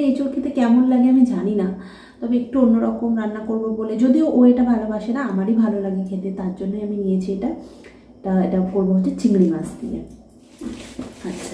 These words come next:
এটা হলো। এবারে দেখাই যে মাছ, মাংস কী কী নিয়েছি। মাংস তো obviously হবে, যেহেতু অ্যানিভার্সারি বলে কথা। আর মাংসটা এখন করবো না,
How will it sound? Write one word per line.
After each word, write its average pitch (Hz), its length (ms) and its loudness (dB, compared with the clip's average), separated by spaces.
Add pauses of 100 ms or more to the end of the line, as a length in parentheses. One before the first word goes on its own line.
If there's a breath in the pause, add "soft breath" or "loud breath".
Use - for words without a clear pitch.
(140)
এটা 220 140 0 (100)
হলো। 196 180 -2 (840 loud breath)
এবারে 254 220 4 (100)
দেখাই 269 300 2 (280)
যে 233 100 2 (400)
মাছ, 208 180 -6 (520)
মাংস 196 240 -2 (140)
কী - 160 2
কী 247 160 10
নিয়েছি। - 340 -4 (320)
মাংস - 200 -10 (140)
তো 208 120 -8
obviously 180 460 -2
হবে, 185 180 -2 (100)
যেহেতু 180 320 -2 (540)
অ্যানিভার্সারি 185 640 0
বলে 180 140 0 (100)
কথা। - 280 -6 (1160 loud breath)
আর 185 140 2 (720)
মাংসটা 247 440 2
এখন 240 140 6 (100)
করবো 196 260 -2
না, 233 40 0